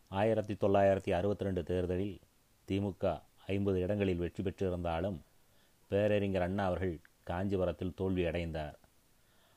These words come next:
அது குறித்து அண்ணா எழுதிய எழுத்துச் சித்திரம்தான் இந்த கடிதத் தொடர். தம்பி, அறுவடை முடிந்து கட்டுகளை தலைமீது வைத்துக்கொண்டு ஒற்றையடி பாதையிலே ஒயிலாக நடந்து செல்லும் காட்சி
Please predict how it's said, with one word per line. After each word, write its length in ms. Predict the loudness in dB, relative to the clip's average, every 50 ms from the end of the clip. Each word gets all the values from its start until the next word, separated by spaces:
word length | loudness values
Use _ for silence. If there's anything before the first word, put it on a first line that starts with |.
| _ -14
அது 280 | -6 -2 -2 -2 -2 0
குறித்து 560 | -2 0 -2 -2 0 0 2 2 2 0 -6 _ _ _ _ _
அண்ணா 420 | -8 -6 -4 -2 0 0 0 2
எழுதிய 580 | 2 2 2 2 2 2 0 0 0 -2 -4 -10 _ _
எழுத்துச் 400 | -6 -2 -2 -2 -2 -2 -8 -8
சித்திரம்தான் 680 | -6 -8 -8 -4 -4 -4 -2 -2 -4 -4 -6 -6 -6 -10 -12 _ _ _ _ -10
இந்த 240 | -6 -6 -4 -4 -6
கடிதத் 440 | -6 -4 -4 -4 -2 -2 -4 -4 -2
தொடர். 280 | -4 -4 -4 -6 -10 _ _ _ _ _ _ _ _ _ _ _ _ _ _ _ _ _ _ _ _ _ _ _ _ _ _ _ _ _ _ _ _ _ _ _ _ _ _ _ _ _ _
தம்பி, 500 | -2 0 0 2 2 2 2 2 0 -4 -8 _ _ _ _ _ _ _ _ _ _ _ -16
அறுவடை 500 | -8 -2 0 2 4 4 4 6 4 4
முடிந்து 540 | 2 2 2 2 2 2 0 0 -2 -2 -8 _ _ _ _ _ _ _ 0
கட்டுகளை 600 | 2 2 2 2 0 0 2 4 4 2 2 2
தலைமீது 480 | 0 2 2 2 2 2 0 2 2
வைத்துக்கொண்டு 800 | 2 2 0 0 -2 -6 -4 -2 -2 -2 0 0 0 -2 -2 -4 -8 -20 _ _ _ _ _ _ -12 -6 -2
ஒற்றையடி 480 | -2 -2 0 0 2 2 2 2 2 0
பாதையிலே 640 | 0 2 2 4 4 4 2 2 2 0 0 -4 -6 -10 -8
ஒயிலாக 380 | -6 -2 0 2 2 4 2 2
நடந்து 360 | 2 0 0 0 -2 -2 -2
செல்லும் 260 | -2 -2 -2 -2 -2
காட்சி 540 | -2 -2 -2 -2 -2 -4 -6 -6 -6 -6 -8